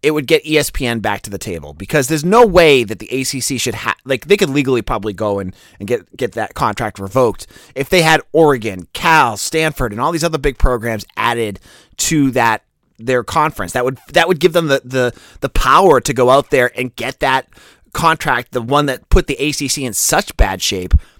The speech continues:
finally ripped up and force E S P N to renegotiate that. That would be the first step. That would be big. They would get more money out of that.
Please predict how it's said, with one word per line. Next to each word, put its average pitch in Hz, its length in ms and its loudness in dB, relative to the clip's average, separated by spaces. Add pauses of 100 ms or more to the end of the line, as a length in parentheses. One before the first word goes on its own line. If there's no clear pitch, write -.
(220)
finally 139 320 2
ripped 120 300 -2
up 104 200 0
and 123 140 -4
force 147 420 2
E 135 140 -2
S 123 140 -2
P - 160 -10
N 117 80 -8
to 120 120 -8
renegotiate 101 840 -8
that. - 200 -16 (400)
That 113 160 -2
would 127 80 -2
be 139 80 0
the 160 140 2
first - 380 0
step. - 320 -4 (340)
That 107 100 -6
would 113 80 -6
be 131 80 -4
big. 135 300 0
They 107 40 -8
would 104 120 -10
get 104 120 -8
more 113 140 -6
money 170 300 -2
out 101 160 -4
of 80 80 -12
that. 73 240 -16